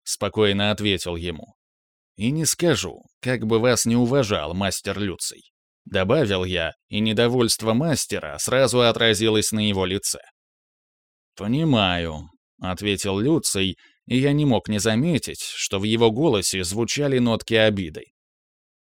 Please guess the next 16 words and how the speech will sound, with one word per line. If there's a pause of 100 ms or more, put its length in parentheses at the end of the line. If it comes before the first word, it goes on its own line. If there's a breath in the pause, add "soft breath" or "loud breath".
(220)
«Сколько
ты
хочешь
за
этот
слиток?» (680)
Я
задумался. (680)
В
принципе,
золото
мне
сейчас
не
особо
нужно.